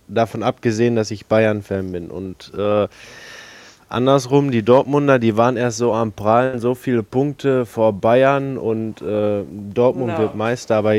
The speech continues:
Speaker 1: wenn man jetzt die Tabelle anguckt, es sind zehn Punkte Rückstand hinter Bayern. Und da frage ich mich, äh, warum spuckt man am Anfang der Saison solche Riesentöne?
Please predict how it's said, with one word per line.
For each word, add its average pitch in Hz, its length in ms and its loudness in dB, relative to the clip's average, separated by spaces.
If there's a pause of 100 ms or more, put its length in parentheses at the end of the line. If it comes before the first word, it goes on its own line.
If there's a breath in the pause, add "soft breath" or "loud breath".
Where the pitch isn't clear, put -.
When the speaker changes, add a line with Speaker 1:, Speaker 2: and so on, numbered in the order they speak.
(140)
Speaker 1:
wenn 117 140 2
man 120 160 0
jetzt 139 260 0
die 143 100 -2
Tabelle 131 460 2
anguckt, 131 480 -6
es 95 160 -8
sind 104 180 -12
zehn 139 300 -2
Punkte 127 400 -8
Rückstand 104 500 -4
hinter 98 300 -4
Bayern. 90 400 -4
Und 95 360 -10
da 98 120 -4
frage 113 360 -2
ich 107 120 -8
mich, 110 380 -8
äh, 98 340 -2 (540 soft breath)
warum 104 320 -2
spuckt - 400 -6
man 110 160 -4
am 110 260 -6
Anfang 117 460 -8
der 107 120 -2
Saison 104 380 -4
solche 107 400 -4
Riesentöne? 104 680 -6